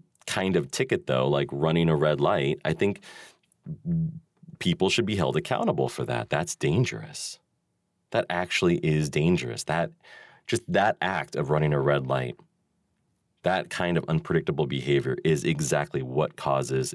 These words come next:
an accident. Doesn't matter what the speed is. Again, the speed is just an addition. It's just gonna add a physical addition to the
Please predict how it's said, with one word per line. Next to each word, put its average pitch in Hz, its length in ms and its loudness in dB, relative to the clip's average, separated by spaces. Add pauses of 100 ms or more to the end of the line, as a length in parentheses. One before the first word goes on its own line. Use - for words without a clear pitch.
an 71 100 -4
accident. 65 480 -4
Doesn't 65 260 -4
matter 62 360 -4
what 60 220 -8
the - 80 -4
speed 65 360 -6
is. 60 140 -4
Again, 67 300 -2
the 65 60 -4
speed 71 380 -4
is - 160 0
just - 300 -4
an - 100 -4
addition. 62 680 -4 (640)
It's 80 80 0
just 78 100 0
gonna 71 220 0
add 73 320 -2
a 71 140 0
physical 78 560 0
addition 62 600 -2 (400)
to 69 400 -2
the 64 480 -6